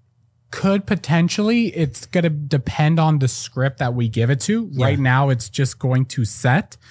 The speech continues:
Speaker 1: So that means
Speaker 2: Okay,
Speaker 1: it's
Speaker 2: cool.
Speaker 1: gonna, like, book the appointment,
Speaker 2: Yeah.
Speaker 1: qualify the person.
Speaker 2: Make sure people show up.
Speaker 1: Make sure people show up, and it could follow up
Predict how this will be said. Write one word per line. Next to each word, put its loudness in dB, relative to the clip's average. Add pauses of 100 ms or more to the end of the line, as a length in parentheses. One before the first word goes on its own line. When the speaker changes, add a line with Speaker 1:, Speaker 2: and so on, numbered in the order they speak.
(240)
Speaker 1:
So 0
that 4
means 2
Speaker 2:
Okay, 2
Speaker 1:
it's 0
Speaker 2:
cool. 0
Speaker 1:
gonna, 2
like, 0 (260)
book 0
the 2
appointment, 0
Speaker 2:
Yeah. 0
Speaker 1:
qualify 0
the 2
person. 0
Speaker 2:
Make 2
sure 2
people 2
show 0
up. -2 (300)
Speaker 1:
Make -4
sure -4
people 0
show 2
up, 2
and 0
it 0
could -2
follow 0
up 0